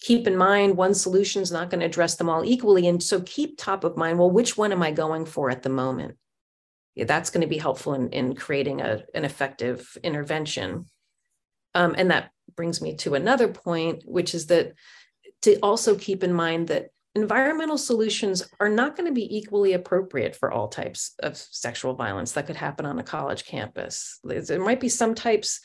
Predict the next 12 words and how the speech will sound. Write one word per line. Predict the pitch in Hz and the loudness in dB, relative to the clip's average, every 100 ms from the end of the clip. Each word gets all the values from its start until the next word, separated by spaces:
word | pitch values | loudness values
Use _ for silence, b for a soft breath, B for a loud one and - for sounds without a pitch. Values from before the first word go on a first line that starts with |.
| b b b | b b b
that | 185 175 | 4 6
are | 170 - | 6 2
responsive | 180 180 - 214 285 - 170 | -4 -4 -2 0 0 -2 -4
to | 156 | -4
changes | - 147 139 147 | -4 -2 -4 -4
in | 147 | -4
the | 147 | -4
physical | - 156 160 147 | -4 -4 -2 0
layout | 143 135 135 | 0 0 0
of | 127 | -4
spaces | - 139 113 - 117 104 | -4 -6 -6 -4 -4 -4
or | 127 123 | -2 -4